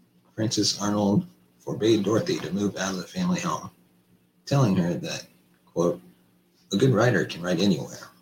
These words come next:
Dor-, Dorothy Arnold continued to pursue a writing career, but found no success. So the story is turning its path on December twelfth,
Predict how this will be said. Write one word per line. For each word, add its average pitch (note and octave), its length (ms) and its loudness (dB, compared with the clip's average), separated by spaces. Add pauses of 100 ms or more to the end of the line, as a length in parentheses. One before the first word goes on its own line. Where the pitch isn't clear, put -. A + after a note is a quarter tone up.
(840)
Dor-, - 200 -6 (200)
Dorothy E2 340 -4
Arnold G2 500 2
continued C3 420 4
to B2 40 0
pursue - 340 2
a C3 40 4
writing B2+ 280 4
career, G#2+ 400 0 (140)
but - 140 -20
found E2+ 260 -8
no E2 140 -8
success. - 880 -2 (1300)
So - 260 -2
the F3+ 160 -2
story D#3 480 4
is G#2 200 2 (100)
turning G2 520 0 (140)
its - 180 -6
path E2+ 400 -4
on - 200 -12 (180)
December F#2+ 340 0
twelfth, - 460 -6